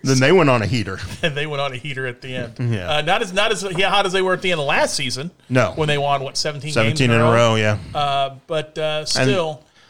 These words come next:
Speaker 1: But they're on a heater right now. And it's
Speaker 2: Yeah,
Speaker 1: great
Speaker 2: it's fun
Speaker 1: to
Speaker 2: to
Speaker 1: see.
Speaker 2: watch.
Speaker 1: It
Speaker 2: It's
Speaker 1: is,
Speaker 2: fun to watch.
Speaker 1: it is
Speaker 2: And,
Speaker 1: fun
Speaker 2: and you
Speaker 1: to
Speaker 2: know what?
Speaker 1: watch.
Speaker 2: We, a, a lot of Cardinal Nation was giving, uh, Mo a hard time at the, uh, at the break, at the, excuse me, the trade deadline.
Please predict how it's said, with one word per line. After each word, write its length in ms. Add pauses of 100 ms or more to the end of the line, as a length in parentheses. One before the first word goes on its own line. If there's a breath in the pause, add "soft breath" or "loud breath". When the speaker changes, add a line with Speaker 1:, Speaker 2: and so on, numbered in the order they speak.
(220 soft breath)
Speaker 1:
But 100
they're 100
on 100
a 20
heater 220
right 200
now. 260 (1040 loud breath)
And 80
it's 120
Speaker 2:
Yeah, 60
Speaker 1:
great 120
Speaker 2:
it's 80
fun 60
Speaker 1:
to 60
Speaker 2:
to 40
Speaker 1:
see. 40
Speaker 2:
watch. 320 (100)
Speaker 1:
It 80
Speaker 2:
It's 80
Speaker 1:
is, 100
Speaker 2:
fun 20
to 100
watch. 120
Speaker 1:
it 60
is 160
Speaker 2:
And, 40
Speaker 1:
fun 100
Speaker 2:
and 80
you 60
Speaker 1:
to 40
Speaker 2:
know 60
what? 120
Speaker 1:
watch. 80
Speaker 2:
We, 220
a, 320
a 20
lot 180
of 80
Cardinal 260
Nation 340
was 120
giving, 420
uh, 260
Mo 500 (440)
a 60
hard 220
time 500
at 460
the, 280
uh, 480
at 180
the 60
break, 320
at 200
the, 220
excuse 240
me, 60
the 120
trade 280
deadline. 560